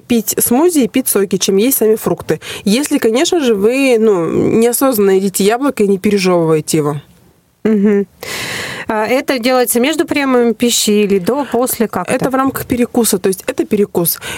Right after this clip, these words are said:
Speaker 1: И тут тоже нужно учитывать, есть пациенты с сахарным диабетом, и фрукты делятся по гликемическому индексу, то есть порой фрукты, ну, нельзя в таком количестве, как хотелось бы. Это уже индивидуально, очень с каждым пациентом обговариваем.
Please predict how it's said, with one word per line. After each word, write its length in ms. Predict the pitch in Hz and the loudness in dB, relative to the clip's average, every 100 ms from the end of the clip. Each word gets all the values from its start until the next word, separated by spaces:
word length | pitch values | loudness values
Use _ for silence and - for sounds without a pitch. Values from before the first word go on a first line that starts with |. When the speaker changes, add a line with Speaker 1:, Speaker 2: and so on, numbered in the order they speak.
| - | -8
Speaker 1:
И 80 | |
тут 160 | 226 254 | -4 -2
тоже 260 | 277 269 240 | 0 2 4
нужно 280 | 226 220 220 | 4 4 2
учитывать, 640 | 214 - 294 269 214 - | 2 -4 -4 -2 -2 0
есть 180 | 220 - | -2 -2
пациенты 400 | - - 220 - | -2 -2 -2 -2
с 60 | |
сахарным 360 | - 208 226 214 | -6 -2 0 2
диабетом, 600 | 196 202 220 269 311 226 | 2 2 0 -2 0 0
и 20 | |
фрукты 300 | 202 240 - | 0 -2 -2
делятся 400 | 196 202 208 185 | 0 2 0 0
по 120 | 185 196 | -6 -2
гликемическому 720 | 196 196 220 220 - 202 202 | -2 0 0 0 -2 0 0
индексу, 540 | 247 302 277 - 208 180 - - | 2 2 2 0 -2 -4 -18 -2
то 100 | 214 | -2
есть 160 | 208 | -2
порой 260 | - 208 277 | -2 -2 -2
фрукты, 500 | 285 247 - 240 214 | 0 -4 -2 0 2
ну, 500 | 190 196 202 220 220 | 4 4 4 4 4
нельзя 300 | 196 214 226 | 4 2 0
в 60 | - | -2
таком 260 | 196 190 | -4 -2
количестве, 460 | 185 196 254 - 220 | 0 0 0 0 -2
как 140 | 190 | -2
хотелось 480 | - 208 175 170 165 | -4 -2 0 0 0
бы. 240 | 156 156 156 - - - | -2 -4 -6 -16 -20 -6
Это 220 | 226 247 | -2 2
уже 160 | 233 233 | 2 2
индивидуально, 580 | 220 220 214 233 262 | 2 2 0 0 0
очень 220 | 196 185 196 | 0 0 -2
с 40 | |
каждым 240 | 214 214 | 0 0
пациентом 420 | 220 196 208 226 208 | -2 -2 -2 0 0
обговариваем. 640 | 175 180 170 170 156 151 | 2 0 0 0 0 -2